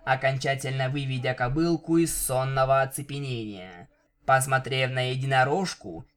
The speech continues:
не прятавшуюся более за очками, Октавия не смогла хихикнуть над её растрёпанным видом. Сев на кровати, она протянула копыто и неуверенно смахнула прядь синих волос с лица диджея.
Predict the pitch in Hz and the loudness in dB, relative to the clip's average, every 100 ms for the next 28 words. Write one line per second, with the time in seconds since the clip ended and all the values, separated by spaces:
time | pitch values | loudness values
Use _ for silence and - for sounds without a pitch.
0 | - 131 131 135 131 131 - 135 135 127 | -8 -6 2 4 4 0 -2 -6 -6 0
1 | 135 131 131 135 131 131 139 143 151 - | 0 0 0 2 4 4 4 2 0 -2
2 | 135 113 92 82 - - - - 123 131 | -2 -2 -6 -14 -20 -20 -20 -6 -4 -4
3 | 175 208 202 196 196 190 185 175 160 147 | -4 -2 -2 -2 0 0 0 0 0 2
4 | 120 120 127 143 190 170 175 165 139 139 | 2 0 -6 -6 -6 -4 -6 -6 -4 -4
5 | 131 127 131 151 165 165 - 127 127 135 | -2 -4 -2 0 0 0 -4 -4 -4 -4
6 | 147 147 151 170 127 104 90 90 - _ | -4 -4 -4 -4 -2 -4 -6 -14 -18 _
7 | _ _ - - 127 117 117 113 117 165 | _ _ -10 -2 -2 -2 -2 0 2 2
8 | 202 - 101 - _ 143 160 214 190 175 | 0 -4 -10 -12 _ -2 2 0 0 -4
9 | 160 151 139 135 131 170 190 185 190 180 | -4 -4 -4 -2 -4 -2 -2 4 4 4
10 | - - 147 143 139 135 143 165 175 175 | 0 -10 -4 -4 -4 -2 0 0 2 0
11 | 165 151 147 139 135 127 131 127 127 - | -2 -4 -4 -4 -2 -4 -2 -4 -4 -8
12 | 135 135 123 120 117 117 139 160 - 160 | -8 -8 -8 -4 -4 -2 0 0 -2 -2
13 | 160 - 120 123 143 147 160 151 104 90 | -2 0 0 0 -2 -2 0 0 0 -4
14 | 78 76 | -10 -16